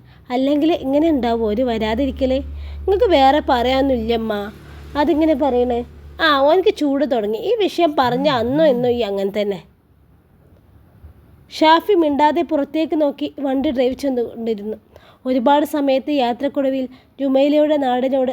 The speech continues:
അടുത്തിരിക്കുന്നു. പണ്ട് ഇവിടേക്ക് വരുമ്പോൾ ബസ്സിനായിരുന്നു വന്നിരുന്നത്. വണ്ടി ഓടിക്കാനൊന്നും ഉപ്പ അയച്ചിരുന്നില്ല. ബസ്സിറങ്ങിയാലും അവരെ വീട്ടിലേക്ക് കുറേ നടക്കണം.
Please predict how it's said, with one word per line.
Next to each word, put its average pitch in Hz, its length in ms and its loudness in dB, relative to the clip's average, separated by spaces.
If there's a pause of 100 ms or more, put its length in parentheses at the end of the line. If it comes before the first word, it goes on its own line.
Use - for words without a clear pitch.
അടുത്തിരിക്കുന്നു. 247 640 -6 (400)
പണ്ട് 247 360 -2
ഇവിടേക്ക് 262 440 0
വരുമ്പോൾ 269 280 2
ബസ്സിനായിരുന്നു 262 760 -2
വന്നിരുന്നത്. 220 560 -4 (420)
വണ്ടി 240 280 0
ഓടിക്കാനൊന്നും 269 600 0
ഉപ്പ 226 300 -2
അയച്ചിരുന്നില്ല. 240 720 -4 (320)
ബസ്സിറങ്ങിയാലും 294 840 2
അവരെ 269 280 -2
വീട്ടിലേക്ക് 269 600 -4
കുറേ 240 340 -2
നടക്കണം. 247 480 -4